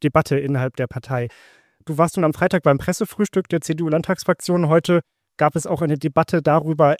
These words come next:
im Landtag. Wie nimmst du das wahr, wie hier in Niedersachsen in der C D U darüber diskutiert wird? Was sagt zum Beispiel Sebastian Lechner,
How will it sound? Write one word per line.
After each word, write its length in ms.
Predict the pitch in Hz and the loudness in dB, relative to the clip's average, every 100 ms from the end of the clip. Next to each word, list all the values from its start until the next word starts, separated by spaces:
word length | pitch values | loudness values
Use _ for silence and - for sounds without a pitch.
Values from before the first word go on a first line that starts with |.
| - | 0
im 200 | 170 180 | 2 2
Landtag. 640 | 143 151 185 180 180 185 _ _ _ _ | 2 0 0 -2 -2 -4 _ _ _ _
Wie 440 | 151 143 170 196 | -16 -8 -4 -4
nimmst 340 | 196 175 185 - | -2 0 0 0
du 60 | |
das 200 | 175 165 | 0 2
wahr, 240 | 151 160 139 | 2 2 0
wie 320 | 156 165 170 | -2 0 -2
hier 360 | - - 151 165 | -4 -2 0 0
in 280 | - 151 139 139 _ | -2 0 0 -2 _
Niedersachsen 840 | 139 165 214 180 202 - 208 208 | -2 2 2 2 0 0 2 2
in 140 | 214 185 | 2 0
der 100 | 185 | 0
C 160 | 190 | 0
D 80 | 180 | -2
U 120 | 185 | 0
darüber 400 | 185 160 165 175 | 0 0 2 2
diskutiert 520 | 160 165 170 - 175 | 0 -6 -6 -4 0
wird? 180 | 175 165 | 0 0
Was 160 | 151 - | -2 0
sagt 220 | 156 - | -2 -2
zum 120 | 151 | -2
Beispiel 540 | 143 143 - 143 147 139 | 0 0 2 4 4 4
Sebastian 440 | 131 143 - 135 | 0 0 0 0
Lechner, 360 | 139 135 151 | 0 0 0